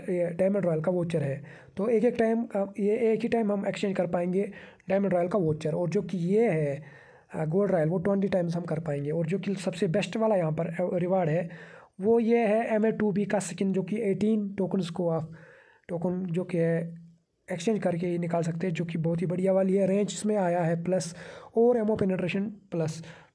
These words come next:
तो यहाँ पर आप देख सकते हैं स्किन आपके सामने है, बहुत ही बढ़िया स्किन आई है जो कि फ्री में मिल रही है खाली एक्सचेंज करने पर।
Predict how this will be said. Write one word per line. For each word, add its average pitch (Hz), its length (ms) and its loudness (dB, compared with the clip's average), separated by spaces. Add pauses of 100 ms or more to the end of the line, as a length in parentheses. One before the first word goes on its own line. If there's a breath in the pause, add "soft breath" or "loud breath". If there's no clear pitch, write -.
(120)
तो 202 200 2
यहाँ 196 200 2
पर 226 100 4
आप 214 80 4
देख 214 140 4
सकते 220 200 0
हैं 202 40 2
स्किन 214 240 -2
आपके 175 220 -2
सामने 202 420 2
है, 202 140 4
बहुत 170 260 0
ही 196 60 0
बढ़िया 185 320 2
स्किन 185 260 -4
आई 185 240 2
है 190 240 0 (420 loud breath)
जो 185 80 -4
कि 170 100 -6
फ्री 190 140 0
में 208 120 2
मिल 196 120 2
रही 180 180 0
है 185 100 0
खाली 185 240 0
एक्सचेंज 185 280 -2
करने 170 260 0
पर। 185 180 -2